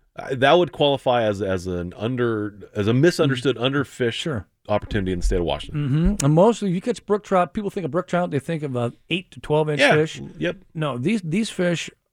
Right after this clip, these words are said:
Speaker 2: are fifteen, twenty inches, up to
Speaker 1: Mm.
Speaker 2: five pounds. Huge
Speaker 1: Wow.
Speaker 2: brookies. It looks just like <laughs> I said. It looks like you're in Eastern Canada
Speaker 1: Holy smokes.
Speaker 2: catching these things. They're monsters. I
Speaker 1: Yeah.
Speaker 2: lost one last year. I know it was six pounds or better.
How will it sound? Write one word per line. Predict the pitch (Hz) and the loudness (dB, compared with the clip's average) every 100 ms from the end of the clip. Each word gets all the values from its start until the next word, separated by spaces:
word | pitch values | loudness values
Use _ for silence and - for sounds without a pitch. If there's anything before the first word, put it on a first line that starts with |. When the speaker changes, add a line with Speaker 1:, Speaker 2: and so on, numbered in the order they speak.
| _ - | _ -2
Speaker 2:
are | 147 | -2
fifteen, | 135 - 160 - - 143 139 127 | -2 -6 -8 -6 -4 -2 -2 -4
twenty | - 123 117 | -4 -2 0
inches, | 120 123 - 123 120 - | 0 -2 0 -2 -2 -4
up | 151 92 | -6 -4
to | 110 | -4
Speaker 1:
Mm. | |
Speaker 2:
five | - 151 143 139 - | -2 0 2 0 -4
pounds. | - 123 139 143 151 - _ _ _ _ _ _ - 160 | -2 2 2 2 0 -6 _ _ _ _ _ _ -20 -20
Huge | _ - 240 277 226 165 | _ -8 2 4 6 4
Speaker 1:
Wow. | 127 | 0
Speaker 2:
brookies. | 175 160 139 | 0 0 -4
It | 175 | -2
looks | 196 - | -4 -4
just | 196 - | -10 -2
like | 139 - | -2 2
<laughs> | 170 | 0
I | |
said. | - - 147 | 0 -2 -2
It | |
looks | 180 - | -2 -4
like | 180 165 | -8 -6
you're | 160 | -8
in | 160 | -6
Eastern | 180 - 175 147 | -6 -6 -6 -4
Canada | 143 135 120 101 | -2 0 -2 -4
Speaker 1:
Holy | - 92 | -4 -6
smokes. | - 85 - | -4 -6 2
Speaker 2:
catching | 151 - | 0 2
these | 135 | -4
things. | - 110 | -4 -2
They're | 104 | 2
monsters. | 165 175 180 175 117 | 2 2 0 -2 0
I | 143 | 2
Speaker 1:
Yeah. | 233 | 2
Speaker 2:
lost | 247 262 - | 2 0 -2
one | 226 208 | -4 -2
last | 190 202 - | 0 -2 0
year. | 151 | 0
I | 147 165 | 0 0
know | 165 175 214 214 | 2 4 6 4
it | |
was | 135 - | -2 -8
six | - 180 | -10 -12
pounds | - 160 156 170 | -8 -6 -4 -6
or | - 120 | -4 -4
better. | 110 139 170 202 | 0 0 2 -2